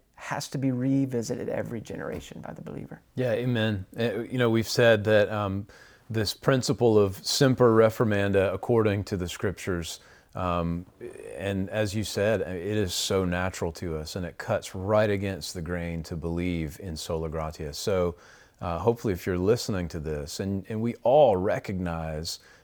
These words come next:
Speaker 2: when we're not careful that we are starting to put a little bit of our hope in the things that we're doing. Well, the Reformation lives on today as we turn away from and repent of those things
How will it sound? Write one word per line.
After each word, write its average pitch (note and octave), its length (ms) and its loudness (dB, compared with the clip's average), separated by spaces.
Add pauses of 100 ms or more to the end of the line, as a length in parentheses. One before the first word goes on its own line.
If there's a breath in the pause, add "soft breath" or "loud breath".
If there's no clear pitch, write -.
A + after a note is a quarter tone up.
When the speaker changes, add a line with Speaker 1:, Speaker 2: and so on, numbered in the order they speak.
(100)
Speaker 2:
when G#2 200 -2
we're F#2+ 480 0
not G2 280 -4
careful A2 380 2
that E2+ 160 -2
we C3+ 260 0
are A2 420 4
starting A2 460 0
to F#2 60 -2
put G2+ 180 -4
a F#2 40 -2
little F3 600 0
bit A#2 180 2
of F#2 140 2
our F2 180 4
hope F2 340 0
in F#2+ 120 2
the E2+ 100 0
things G#2+ 480 0
that F2 160 0
we're F2+ 240 0
doing. E2 460 -2 (420 soft breath)
Well, F2+ 120 0
the F2+ 120 0
Reformation F2 760 2
lives E2+ 220 0
on E2 320 -2
today D#2 540 -4
as D2+ 140 -10
we D#2+ 220 -6
turn F#2+ 300 -4
away E2+ 320 2
from A2 320 -4
and F2 120 -4
repent G2+ 520 -4
of E2 160 -6
those F#2 260 -4
things F#2+ 540 -6